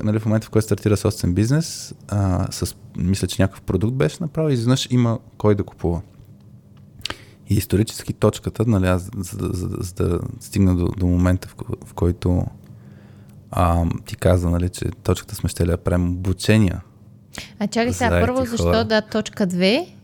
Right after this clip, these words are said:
Speaker 2: и, и, и да решите все пак да купите домейна благодарение на тази статия или всъщност си се инспирирал
Speaker 1: Мисля си,
Speaker 2: да
Speaker 1: че тогава, да, идеята ми беше, беше, мога да правим неща, да ги качваме. В смисъл, нещата,
Speaker 2: Да
Speaker 1: които
Speaker 2: пишете
Speaker 1: мислим,
Speaker 2: блог.
Speaker 1: да пишем в, в, в
Speaker 2: Неща.
Speaker 1: блог, да.
Speaker 2: Мгм.
Speaker 1: И
Speaker 2: То
Speaker 1: не
Speaker 2: всъщност така е стартирал като блог, всъщност, нашия сайт, нали така?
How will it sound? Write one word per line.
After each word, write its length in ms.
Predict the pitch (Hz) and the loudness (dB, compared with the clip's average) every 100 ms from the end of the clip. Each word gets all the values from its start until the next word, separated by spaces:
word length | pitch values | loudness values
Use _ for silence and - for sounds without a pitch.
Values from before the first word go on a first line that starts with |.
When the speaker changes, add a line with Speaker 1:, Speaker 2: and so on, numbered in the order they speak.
| - - | -16 -2
Speaker 2:
и, 140 | 208 220 | -2 0
и, 460 | - 208 202 202 | -2 -2 0 0
и 40 | 196 | 2
да 80 | |
решите 300 | 190 180 214 - | 0 -2 -6 -4
все 100 | 190 | -2
пак 160 | 208 | 0
да 80 | 190 | 0
купите 260 | 196 196 190 | -2 0 2
домейна 360 | 180 196 226 | 4 4 4
благодарение 560 | 196 190 185 175 175 196 | 4 2 2 2 4 4
на 100 | 208 | 2
тази 220 | 190 185 | 0 -4
статия 340 | - 233 - | -2 -2 -2
или 80 | 285 | -6
всъщност 360 | 254 208 - 190 | -4 -6 -6 -6
си 120 | 196 | -8
се 160 | - 185 | -6 -4
инспирирал 600 | 190 107 139 196 190 190 | 2 4 4 2 2 0
Speaker 1:
Мисля 140 | 165 | 0
си, 60 | 180 | -2
Speaker 2:
да 60 | |
Speaker 1:
че 40 | - | 0
тогава, 460 | 92 104 123 104 | 4 4 6 4
да, 240 | 92 95 78 | 4 4 4
идеята 400 | 90 95 101 90 | 2 2 2 0
ми 100 | 87 | 0
беше, 240 | 101 - | 0 0
беше, 280 | 98 95 98 | -2 -2 0
мога 140 | 101 | 0
да 60 | 104 | -2
правим 340 | - 92 95 | -2 2 2
неща, 380 | 90 - - 85 | 2 -2 -2 -2
да 180 | - 90 | 0 -2
ги 100 | 85 | -2
качваме. 520 | - 90 - 85 82 | 0 0 0 -2 -2
В 40 | - | -2
смисъл, 280 | 107 - - - | -4 -4 -10 -8
нещата, 280 | 95 - - | -6 -2 -2
Speaker 2:
Да 80 | 220 | 0
Speaker 1:
които 160 | 240 | 0
Speaker 2:
пишете 240 | 226 190 208 | 0 0 0
Speaker 1:
мислим, 200 | 196 170 | 0 0
Speaker 2:
блог. 80 | 147 | 0
Speaker 1:
да 120 | - | 0
пишем 340 | 107 - 98 | -2 0 -2
в, 100 | 87 | -2
в, 160 | 85 - | -8 -10
в 160 | - 190 | -6 -4
Speaker 2:
Неща. 320 | 190 92 180 127 | -2 -2 -2 -2
Speaker 1:
блог, 180 | 180 - | -6 -4
да. 120 | 190 | -2
Speaker 2:
Мгм. 180 | 208 180 180 - - | 0 0 -4 -8 -8
Speaker 1:
И 180 | 101 95 | -4 0
Speaker 2:
То 60 | |
Speaker 1:
не 60 | 226 | 0
Speaker 2:
всъщност 300 | 208 269 285 | 0 -2 -8
така 140 | - | 0
е 40 | 294 | 0
стартирал 460 | 302 - 381 349 | 0 -6 -4 -4
като 200 | 311 - | -4 -4
блог, 320 | 214 277 330 - | -2 -2 -4 -8
всъщност, 420 | - 170 175 - | -8 -4 -4 -4
нашия 260 | 170 170 | -6 -6
сайт, 280 | 165 170 180 | -8 -6 -6
нали 180 | 185 214 | -6 -6
така? 200 | - 208 | -8 -10